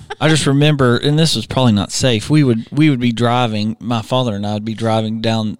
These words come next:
Speaker 2: a back road, and my dad's like, "Oh, there's poke salad in that field," and then the next thing you know, you're steaming it for the third time. <laughs>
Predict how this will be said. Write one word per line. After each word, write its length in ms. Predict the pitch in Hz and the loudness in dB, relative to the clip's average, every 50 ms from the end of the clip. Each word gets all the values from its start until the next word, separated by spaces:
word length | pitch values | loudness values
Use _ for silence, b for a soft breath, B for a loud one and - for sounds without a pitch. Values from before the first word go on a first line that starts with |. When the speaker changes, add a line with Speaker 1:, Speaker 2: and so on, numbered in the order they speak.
| _ | _
Speaker 2:
a 80 | - 104 | -8 -6
back 380 | 95 101 113 117 120 - - | -4 0 0 0 0 -2 -2
road, 400 | 107 104 101 101 104 107 107 - - _ | -2 0 0 0 0 -2 -4 -8 -12 _
and 260 | - 117 113 110 107 107 | -4 -2 0 0 0 -2
my 120 | 113 113 | -2 -2
dad's 240 | 110 120 120 117 107 | -2 -2 -2 -2 -4
like, 100 | 104 101 - | -6 -8 -4
"Oh, 340 | - 165 170 151 120 107 123 - | -2 0 2 2 2 0 -2 -8
there's 260 | - - 156 160 156 - | -8 -2 -2 -2 -2 0
poke 300 | - 175 180 170 - - | 0 0 0 0 -2 -4
salad 320 | - 120 104 104 101 98 | -4 -4 -2 -2 -2 -4
in 80 | 101 104 | -4 -4
that 220 | 98 92 - - | -4 -6 -6 -6
field," 240 | - 110 110 104 104 | -4 -2 0 0 0
and 100 | 107 113 | 0 0
then 120 | 120 117 117 | 0 0 0
the 80 | 113 | 0
next 260 | 113 120 123 - - | -2 -2 -4 -4 -4
thing 140 | - 117 113 | -4 -2 -2
you 80 | 107 101 | -2 0
know, 140 | 113 120 120 | 0 0 0
you're 120 | 104 98 | 0 -2
steaming 540 | 98 - - - 127 127 127 120 110 104 101 | -4 -4 -4 -2 -2 -2 -2 -2 -2 -2 -4
it 240 | 98 - - _ - | -6 -6 -10 _ -10
for 120 | - 113 | -8 -6
the 140 | 101 101 101 | -6 -6 -8
third 380 | - - 110 107 104 98 98 | -8 -8 -6 -6 -6 -6 -8
time. 400 | - - 107 101 101 101 101 104 - | -8 -6 -4 -4 -2 -2 -2 -4 -6
<laughs> 40 | - | -8